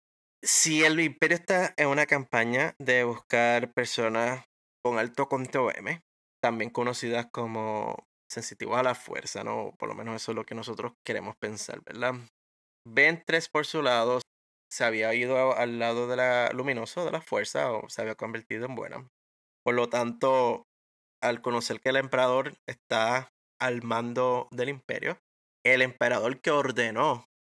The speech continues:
que Count Dooku la traicionara, el emperador que abrió el camino a que casi la mataran, el emperador que,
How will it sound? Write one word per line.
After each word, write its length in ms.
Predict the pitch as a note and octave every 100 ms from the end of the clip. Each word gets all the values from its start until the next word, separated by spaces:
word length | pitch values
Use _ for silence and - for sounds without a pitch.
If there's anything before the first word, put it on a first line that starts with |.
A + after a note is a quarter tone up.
| _
que 120 | B2+ A#2+
Count 260 | A#2 A2
Dooku 240 | G#2 - B2
la 100 | B2
traicionara, 640 | A#2+ A#2 A#2+ - - F3 _ _ _ _
el 180 | B2+ B2+
emperador 840 | B2 A#2 B2 A#2+ A2 F#2 A#2 E3 -
que 640 | D3+ C3 A2+ D2 B1+ - _ A#2+
abrió 300 | A#2+ A#2 B2+
el 120 | -
camino 640 | E3+ A#2+ C3 F#3 F3 -
a 200 | B2+ B2
que 640 | - A#2+ B2 B2 A2+ G2+ - _ _ _ _ B2+
casi 240 | A#2+ C3+
la 100 | D3
mataran, 440 | E3 G#2 G2 D#3 _ _ _ _
el 120 | C3
emperador 600 | C3 B2+ B2+ A#2 A#2 C#3
que, 480 | - G3+ F3 C3 -